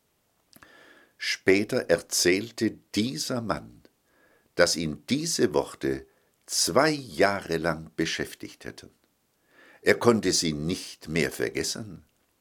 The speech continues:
Sie wurden das Mittel zu seiner Bekehrung. Heute verwendet er selbst seine ganze Kraft darauf, den Menschen von der Liebe Gottes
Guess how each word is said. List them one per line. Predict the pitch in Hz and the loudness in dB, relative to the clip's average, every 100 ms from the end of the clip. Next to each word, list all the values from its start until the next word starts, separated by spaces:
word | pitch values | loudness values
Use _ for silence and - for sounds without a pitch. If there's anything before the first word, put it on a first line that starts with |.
| _ - - - | _ -20 -20 -4
Sie | - 139 | 4 6
wurden | 147 151 113 | 6 4 6
das | 101 - | 6 4
Mittel | 76 113 143 113 | 2 2 2 2
zu | 95 82 | 2 2
seiner | 82 76 69 | 2 0 -2
Bekehrung. | 64 - 78 104 151 123 82 - _ _ _ _ _ _ _ - | -6 -4 -4 -4 -6 -12 -14 -20 _ _ _ _ _ _ _ 2
Heute | 131 165 165 139 117 | 4 4 2 0 2
verwendet | 95 76 67 113 131 120 82 - | 4 4 4 0 2 0 -2 0
er | 80 73 | 0 2
selbst | - 92 104 104 - - | 2 4 4 2 -2 4
seine | 85 82 80 _ | 2 2 -6 _
ganze | 175 170 160 139 - 135 | 0 0 -2 -2 -2 -2
Kraft | - - - - - 143 | -6 -6 -6 -6 -6 -6
darauf, | 127 117 110 - _ _ - - - _ - | -4 -6 -8 -16 _ _ -20 -20 -20 _ 0
den | 76 71 65 | 0 0 -2
Menschen | 95 131 120 - 107 | 0 0 -4 -6 -6
von | - 82 69 | -2 -2 -2
der | 65 | -4
Liebe | 64 78 127 107 104 | -4 -4 -2 0 -2
Gottes | - 69 - 62 - - | -2 -4 -4 -6 -6 -10